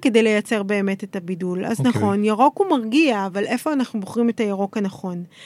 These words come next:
Speaker 1: איפה אנחנו בוחרים את הירוק הזה שייתן את ה-, אה, מקום שבלי להריח, אתה
Speaker 2: של
Speaker 1: מבין?
Speaker 2: הבריאות.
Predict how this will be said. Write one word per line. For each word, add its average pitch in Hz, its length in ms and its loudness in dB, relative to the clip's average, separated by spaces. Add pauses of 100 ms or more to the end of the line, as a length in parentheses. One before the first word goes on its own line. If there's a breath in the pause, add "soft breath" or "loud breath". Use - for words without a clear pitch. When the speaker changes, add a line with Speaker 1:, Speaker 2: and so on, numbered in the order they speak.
(160 loud breath)
Speaker 1:
איפה 247 180 -2
אנחנו 233 260 0
בוחרים 233 300 -2
את 233 100 -2
הירוק 208 440 0
הזה 214 200 2
שייתן 214 480 0
את 226 160 -4
ה-, 196 180 2 (480 loud breath)
אה, 208 260 2
מקום 240 540 4
שבלי 247 1000 2
להריח, 233 760 4
אתה 214 140 -2
Speaker 2:
של 120 140 6
Speaker 1:
מבין? 202 160 6
Speaker 2:
הבריאות. 127 600 8